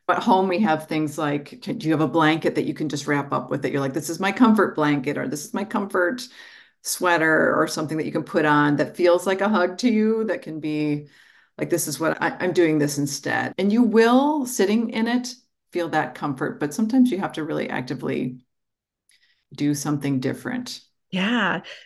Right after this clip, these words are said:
Speaker 2: I, I would like how it relates to the person who's trying to give you food.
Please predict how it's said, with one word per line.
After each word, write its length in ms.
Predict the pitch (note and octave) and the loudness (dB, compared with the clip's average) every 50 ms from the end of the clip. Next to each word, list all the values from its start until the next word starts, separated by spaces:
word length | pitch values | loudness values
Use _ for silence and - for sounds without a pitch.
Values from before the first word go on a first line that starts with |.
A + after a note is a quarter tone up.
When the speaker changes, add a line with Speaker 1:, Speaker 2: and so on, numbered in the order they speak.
| - _ - | -20 _ -4
Speaker 2:
I, 200 | - A#3 A#3+ A#3+ | -2 -2 0 2
I 80 | - A#3 | 2 4
would 100 | A#3+ A#3+ | 4 4
like 240 | C4 D4+ F#4 G#4 - | 4 2 2 0 -2
how 440 | - C#4+ A#3+ G#3+ G#3 G3 - - - _ _ _ _ _ | 0 2 4 4 4 4 2 -2 -10 _ _ _ _ _
it 180 | - G3+ F#3 - | 2 2 2 2
relates 440 | G3 F#3 G3 G3+ A3 A3+ A3 - - | 0 0 0 0 0 0 -2 -4 -6
to 100 | - G3 | -4 -4
the 80 | F3+ | -4
person 360 | F3+ - G3 F#3+ F#3 - - | -2 0 0 0 0 0 -2
who's 100 | F3+ D#3+ | -4 -4
trying 260 | - - F#3+ F#3 F#3+ F3 | 0 0 2 2 2 2
to 60 | F3 | 0
give 160 | F#3+ F#3 D3+ | -2 -2 -2
you 120 | D#3 E3 | -2 -4
food. 480 | D#3+ - C4 D4 B3+ D#3+ C3 D3+ - | -2 0 2 2 2 2 0 -4 -8